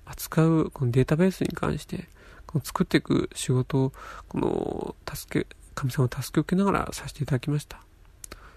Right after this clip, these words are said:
そしたら、と-、大変、この会社に優れたこの社員さんがいるんですね。頭いい方いるんですね。その方も助けてくださって、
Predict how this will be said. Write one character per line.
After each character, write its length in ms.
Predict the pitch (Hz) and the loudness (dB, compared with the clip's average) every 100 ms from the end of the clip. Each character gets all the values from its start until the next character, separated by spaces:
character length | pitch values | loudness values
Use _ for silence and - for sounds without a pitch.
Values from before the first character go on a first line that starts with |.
| - - | -16 -4
そ 80 | 151 | -4
し 80 | |
た 140 | - 220 | 0 2
ら、 260 | 196 135 - - - - - - - | 4 2 -2 -14 -20 -20 -20 -20 -14
と-、 100 | - | -12
大 200 | - 139 | -2 2
変、 340 | 131 151 156 - | 4 4 4 0
こ 220 | - 147 | -2 0
の 840 | - - 117 117 104 95 87 - | 0 0 0 0 0 -2 -4 -6
会 160 | - 135 | -2 0
社 100 | 127 | 2
に 60 | 135 - | 2 0
優 80 | 147 | 0
れ 120 | 165 | 2
た 320 | 160 - - - - - - - | 2 0 0 -2 -10 -20 -20 -10
こ 100 | - | 0
の 80 | 127 | 0
社 200 | - - | 2 2
員 120 | 127 | 2
さ 140 | 131 143 | 2 0
ん 20 | |
が 60 | 143 | 2
い 40 | |
る 100 | 151 | 2
ん 20 | |
で 80 | 127 | 0
す 120 | - | -2
ね。 80 | 135 | 0
頭 420 | 123 - 143 143 | 0 0 2 4
い 140 | 143 160 | 4 4
い 20 | |
方 220 | - 139 | 2 2
い 100 | 127 | 2
る 100 | 147 | 2
ん 20 | |
で 100 | 147 | 0
す 100 | 131 | -2
ね。 80 | 139 | -2
そ 180 | 123 143 | -2 0
の 200 | 147 156 - - - - | 2 0 -4 -12 -12 -10
方 220 | - 156 | 0 2
も 80 | 139 | 2
助 300 | 135 - 180 | 0 0 2
け 0 | |
て 80 | |
く 80 | - | 2
だ 120 | 139 | 0
さ 140 | 131 139 | 0 -2
っ 60 | - - | -2 2
て、 280 | 139 127 | 4 4